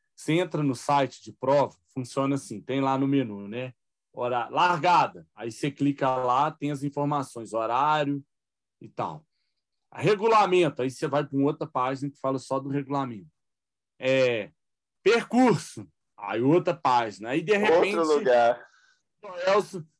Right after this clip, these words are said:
Speaker 1: daí uma semana, o Joelson fala, "Zum, Zum, você viu que alteraram o percurso?" Aí você fala, "Não,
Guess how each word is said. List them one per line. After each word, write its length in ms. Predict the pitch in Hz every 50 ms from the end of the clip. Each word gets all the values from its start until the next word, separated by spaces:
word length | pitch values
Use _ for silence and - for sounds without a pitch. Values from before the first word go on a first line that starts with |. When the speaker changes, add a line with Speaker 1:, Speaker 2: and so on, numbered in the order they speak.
| _ -
Speaker 1:
daí 180 | 139 175 185 202
uma 180 | 202 208 208
semana, 600 | 165 - - 202 185 175 170 175 196 202 208 202 208
o 60 | 202
Joelson 300 | 170 202 202 190 185 156
fala, 200 | - 190 190 196
"Zum, 200 | 175 175 208 202
Zum, 260 | 175 214 226 196 147 - _ _ _ _
você 140 | - - 185
viu 180 | 156 202 226 175
que 80 | 220
alteraram 480 | 220 220 220 208 180 175 180 185 185 160
o 40 | 147
percurso?" 680 | 165 151 135 - - 208 233 233 180 156 - - 147
Aí 60 | 156
você 140 | 147 160 196
fala, 280 | 160 185 185 180 175 180
"Não, 380 | 185 208 220 226 214 165 151